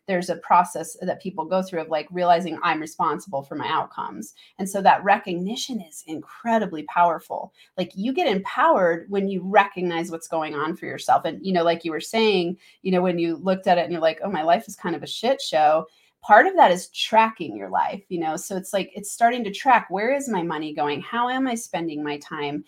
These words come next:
Is what I'm doing empowering? Is it leading me down a road I wanna go down? Or is it just gonna, you know, like, progressive steps in a direction you don't wanna go lead to huge life downfall. And so you wanna be taking pers-, th-, progressive steps in a direction that,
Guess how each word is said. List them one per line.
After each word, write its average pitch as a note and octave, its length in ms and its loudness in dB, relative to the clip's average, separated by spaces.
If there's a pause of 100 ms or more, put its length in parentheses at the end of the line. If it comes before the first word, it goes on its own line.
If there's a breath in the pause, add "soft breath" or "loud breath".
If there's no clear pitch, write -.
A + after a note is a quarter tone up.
(220 soft breath)
Is B3 240 2
what C4+ 100 -2
I'm A3+ 140 -2
doing A#3 280 -2
empowering? B3+ 600 0
Is G#3+ 160 -2
it A3 160 -8
leading B3+ 280 -6
me C4 100 -4
down A3 180 0
a G3 60 0
road F#3 180 2
I A3 80 6
wanna G3 240 -2
go E3 180 -2
down? C#4+ 220 0
Or G#3 160 -2
is G3+ 160 -6
it G#3+ 100 -6
just A3 240 -12
gonna, G3 360 -4
you F#3+ 200 -2
know, E3 160 -2 (220 soft breath)
like, F#3 240 0 (560)
progressive A3 580 4
steps - 480 4
in A3 80 0
a G3 60 0
direction G3+ 400 -2
you G#3+ 100 0
don't G#3+ 100 0
wanna G#3 200 0
go G#3 480 4
lead G#3+ 320 -6
to F3+ 200 -8
huge A#3 680 -10
life F#3 460 4 (200)
downfall. - 760 -2 (420)
And F#3+ 140 0
so - 100 -6
you G#3+ 140 -4
wanna C#4 180 2
be G3+ 120 -6
taking G3 400 -4
pers-, F3+ 300 -8
th-, - 320 -8
progressive F#3 420 -2
steps F3+ 400 0
in F3+ 60 -4
a E3 80 -6
direction F3 380 -4
that, D3+ 220 -6